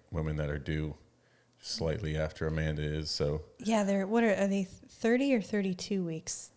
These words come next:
Speaker 2: I'm
Speaker 1: Yeah, something like that.
Speaker 2: thirty-seven.
Speaker 1: They're like, they're not more than f-, four weeks behind you. So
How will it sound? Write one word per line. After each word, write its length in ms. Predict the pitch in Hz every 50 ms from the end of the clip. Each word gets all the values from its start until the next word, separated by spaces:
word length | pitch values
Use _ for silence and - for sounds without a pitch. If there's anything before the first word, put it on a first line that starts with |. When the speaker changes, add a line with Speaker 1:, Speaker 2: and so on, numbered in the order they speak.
| - - - _ _ _ -
Speaker 2:
I'm 140 | 202 214
Speaker 1:
Yeah, 80 | 214 202
something 140 | - - 220
like 200 | 214 208 202 180
that. 0 |
Speaker 2:
thirty-seven. 680 | 175 170 - 196 190 185 165 170 165 160 165 165 160 - _ - _ _
Speaker 1:
They're 100 | - 92
like, 220 | 80 76 78 - - - - _ - -
they're 100 | 110 98
not 180 | 92 90 80 78
more 180 | 82 80 82
than 120 | 78 78 78
f-, 120 | - - - _ _ _ _ _ _ _ _ _ _ -
four 320 | - - - 85 78 76 73
weeks 280 | 71 76 73 73 -
behind 400 | - 71 69 76 78 78 76 73
you. 120 | 78 78 73 - - - -
So 320 | - - 76 76 73